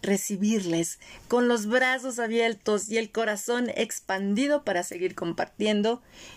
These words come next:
y aprendiendo juntos. Claro, cada uno en su viaje, pero en común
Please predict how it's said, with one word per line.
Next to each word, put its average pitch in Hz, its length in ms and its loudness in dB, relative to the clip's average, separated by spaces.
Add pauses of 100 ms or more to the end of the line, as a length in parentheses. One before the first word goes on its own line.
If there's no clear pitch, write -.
y 302 100 6
aprendiendo 320 480 6
juntos. - 600 0 (280)
Claro, 196 480 0
cada 196 280 2
uno 202 160 4
en 220 80 2
su 269 180 0
viaje, 254 500 2 (300)
pero 202 220 4
en 233 200 4
común 208 580 4